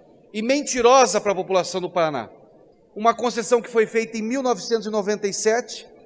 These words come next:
e quis a vida que eu tivesse a responsabilidade de resolver esse grande problema, que era o maior problema do estado, aonde o paranaense pagava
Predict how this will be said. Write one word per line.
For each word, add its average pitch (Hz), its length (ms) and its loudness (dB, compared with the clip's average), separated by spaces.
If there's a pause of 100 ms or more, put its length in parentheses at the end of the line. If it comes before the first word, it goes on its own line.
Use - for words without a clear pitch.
(140)
e 208 100 -8
quis 254 280 -2
a 254 80 8
vida 247 360 4
que 254 100 -2
eu 254 60 0
tivesse 240 460 2
a 233 60 2
responsabilidade 226 1000 0
de 214 40 -4
resolver 214 480 2
esse 220 240 -4
grande 220 340 6
problema, 220 440 2
que 233 120 -4
era 240 100 4
o 220 40 2
maior 226 320 4
problema 220 500 0
do 208 80 -6
estado, 156 420 -2 (680)
aonde 226 340 6
o 233 40 -2
paranaense 226 640 4
pagava 185 680 0